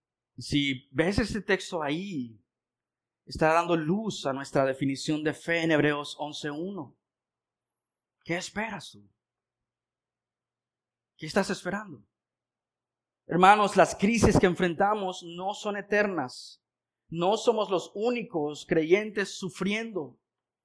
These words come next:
Si has estado siguiendo nuestras clases de doc-, de escuela dominical, hablando de la historia del cristianismo, lo has visto, no son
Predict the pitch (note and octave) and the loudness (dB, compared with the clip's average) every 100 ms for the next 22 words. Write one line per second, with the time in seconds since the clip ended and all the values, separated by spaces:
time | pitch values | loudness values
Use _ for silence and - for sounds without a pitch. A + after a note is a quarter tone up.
0 | _ _ _ _ _ _ _ _ _ _ | _ _ _ _ _ _ _ _ _ _
1 | _ E3 F3 F#3 G#3 G3 G3 F#3 F3+ F3 | _ -2 2 4 6 4 2 -4 -4 -2
2 | G3 G3 G3 F#3+ E3+ - D#3 - F#3 F#3 | -4 -4 -4 -4 -8 -10 -10 -4 -2 -2
3 | F3 E3+ D3+ _ D#3 D#3 D3+ D3+ D3+ F3+ | -6 -8 -10 _ -14 -10 -8 -8 -2 0
4 | F3+ E3 D#3+ G#3 F#3+ F#3+ E3+ E3 E3 F3 | 2 2 2 4 4 4 4 4 0 0
5 | D#3+ - - A3+ F#3 E3 E3 D3+ E3 G3+ | -2 -2 -2 0 2 2 0 -2 -2 -2
6 | G#3+ F#3 E3 E3+ E3+ F#3 F3+ A#3 C#4+ - | -4 -6 -6 -12 -6 -6 0 0 0 -2
7 | C#3+ D#3+ - A3+ B3+ | -4 -4 -2 0 0